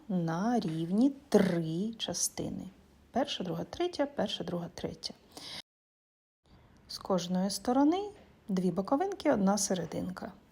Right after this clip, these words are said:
З кожної боковинки ми будемо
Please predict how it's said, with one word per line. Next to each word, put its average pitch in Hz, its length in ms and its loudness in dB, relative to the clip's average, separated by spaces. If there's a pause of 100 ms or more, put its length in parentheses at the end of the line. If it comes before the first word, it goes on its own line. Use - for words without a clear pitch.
(880)
З - 140 -6
кожної 185 500 2
боковинки 262 680 0
ми 202 140 2
будемо 302 680 4